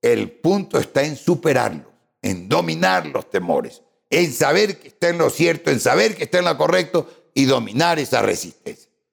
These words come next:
Entonces le dice, "No, hay que irse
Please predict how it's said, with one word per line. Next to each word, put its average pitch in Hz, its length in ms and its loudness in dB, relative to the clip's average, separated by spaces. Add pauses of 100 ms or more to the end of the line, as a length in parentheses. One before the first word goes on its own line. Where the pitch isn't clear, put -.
(120)
Entonces 214 580 2
le 208 100 2
dice, - 320 0
"No, 196 220 0 (240)
hay 151 160 0
que 156 140 -2
irse - 720 -2